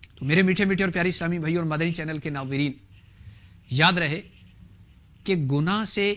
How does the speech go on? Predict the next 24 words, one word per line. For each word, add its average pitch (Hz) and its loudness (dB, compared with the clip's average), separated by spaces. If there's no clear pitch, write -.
استغفار 156 0
اور 165 0
توبہ 139 -2
یہ 139 0
واجب 120 0
ہے۔ - -20
اگر 160 4
کسی 185 -4
سے 196 -2
کوئی 190 -2
گناہ 160 -2
سرزد 156 -4
ہو 127 -2
گیا 160 0
تو 156 -4
توبہ 143 2
کر 117 -4
لے، 98 -8
اور 151 -4
توبہ 165 4
کے 185 -2
تین 214 -4
ارکان 156 0
ہیں، 131 -6